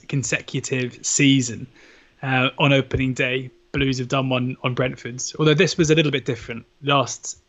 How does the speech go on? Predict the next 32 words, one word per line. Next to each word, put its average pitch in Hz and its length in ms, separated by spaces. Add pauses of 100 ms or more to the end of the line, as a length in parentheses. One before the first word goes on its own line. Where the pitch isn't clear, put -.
August, 135 560
we 127 60
saw 127 300
Brentford 139 400
having 127 220
fifteen 127 460
shots - 360
to 131 100
Birmingham's 127 500
one, 123 280
which 123 140
was 131 100
a 123 40
header 131 220
from - 160
outside 127 300
the 127 140
area, 120 240
which 113 140
flew 127 280
in. 113 180 (960)
I-, 175 60
in, 180 360
on 180 100
this 190 180
occasion, 131 400
Brentford 151 380
still 156 380
had 127 400 (300)
enough 156 440
chances, - 1120
well, 135 180